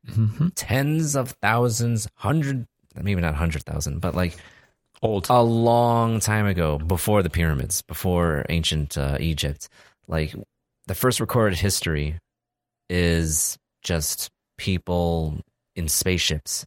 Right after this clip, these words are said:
Speaker 2: it looks like.
Speaker 1: Mm-hmm.
Speaker 2: Airplanes. So it's like, okay, were we visited before? I know we're going full Giorgio Takulos right now.
Speaker 1: Giorgio.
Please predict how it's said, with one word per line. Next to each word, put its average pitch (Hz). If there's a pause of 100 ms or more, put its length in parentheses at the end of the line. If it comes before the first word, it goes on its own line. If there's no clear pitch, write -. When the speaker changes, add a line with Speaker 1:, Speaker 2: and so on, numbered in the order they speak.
Speaker 2:
it -
looks 78
like. 73 (340)
Speaker 1:
Mm-hmm. -
Speaker 2:
Airplanes. 101 (120)
So 123
it's 117
like, 120 (320)
okay, 135
were 98
we 156
visited 110
before? 85
I 101
know 120
we're 104 (340)
going 113
full 107 (240)
Giorgio 104
Takulos 90
right 76
now. 78
Speaker 1:
Giorgio. 104